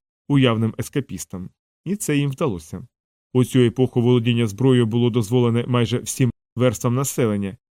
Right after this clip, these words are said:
і більшість громадян обирали для самозахисту компактні лазерні пістолети. Звичайно, цивільні зразки лазерних пістолетів не несли значної загрози для кабіни ліфта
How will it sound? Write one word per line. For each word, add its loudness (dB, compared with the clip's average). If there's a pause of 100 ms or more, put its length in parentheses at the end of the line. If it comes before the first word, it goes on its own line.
(120)
і 0
більшість 0
громадян 0
обирали 0 (200)
для 2
самозахисту -2 (260)
компактні 0
лазерні 0
пістолети. -6 (640)
Звичайно, 0
цивільні 2
зразки 0
лазерних 0
пістолетів -2
не 2
несли 0
значної -2
загрози 0
для -2
кабіни 0
ліфта -2